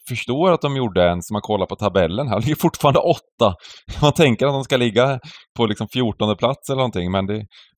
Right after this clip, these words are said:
Men, eh, de har trettionio poäng, lika många som Brighton, och före Wolves och före Newcastle och före Chelsea. Ja, det, det, det är,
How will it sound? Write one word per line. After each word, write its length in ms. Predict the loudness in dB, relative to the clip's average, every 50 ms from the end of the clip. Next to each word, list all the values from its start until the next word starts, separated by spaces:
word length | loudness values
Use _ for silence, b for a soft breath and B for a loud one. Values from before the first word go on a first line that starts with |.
| -4
Men, 260 | -2 0 0 0 0 0
eh, 280 | 0 0 0 -2 -4 -6 b b b b b b b b _ _ _ -6 -2
de 160 | 0 2 4
har 140 | 4 4 2
trettionio 760 | 2 0 -2 -2 -2 -2 -4 -4 -4 -4 -4 -4 -4 -6 -2 0
poäng, 360 | 0 0 0 0 -2 -4 -2
lika 240 | -2 -2 -2 -2 0
många 200 | 0 0 -2 -2
som 180 | -2 -4 -2
Brighton, 520 | 0 2 2 2 2 0 -2 _ -6 -4 -4
och 160 | -4 -4 0
före 320 | 2 4 4 6 6 4
Wolves 460 | 2 0 -2 -4 -4 -4 -6 -6 -8 -8
och 100 | -4 2
före 240 | 2 4 4 4 2
Newcastle 580 | 0 0 0 0 0 0 0 0 0 0 -4
och 60 | -4 0
före 280 | 2 2 4 2 2
Chelsea. 460 | 0 0 0 0 -2 -2 -6 -8 -6
Ja, 200 | -4 -4 -4 -4 -4
det, 260 | -6 -6 -6 -6 -8
det, 160 | -8 -10 -10 -10 _ _ -14 -10
det 120 | -6 -4 -2
är, 260 | 0 0 0 0 0